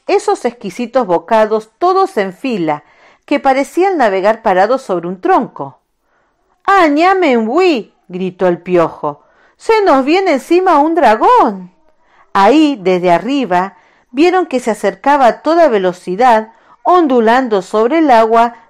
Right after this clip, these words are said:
la terrible serpiente. «¿A dónde? ¿A dónde?». «Por allá, por allá, don Yacaré.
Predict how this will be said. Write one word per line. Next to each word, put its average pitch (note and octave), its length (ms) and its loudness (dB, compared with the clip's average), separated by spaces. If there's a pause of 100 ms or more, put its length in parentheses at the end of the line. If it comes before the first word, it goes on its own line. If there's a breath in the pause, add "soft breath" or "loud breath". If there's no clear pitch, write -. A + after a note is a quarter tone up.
la F4 360 2
terrible C4+ 680 0
serpiente. G3+ 960 -4 (920)
«¿A F4+ 220 2
dónde? F4 420 2
¿A B3 80 4
dónde?». A#3+ 760 0 (380)
«Por D#4 240 2
allá, D#4 640 0
por B3+ 180 2
allá, A3+ 280 0 (100)
don A#3+ 120 -2
Yacaré. G#3+ 800 -2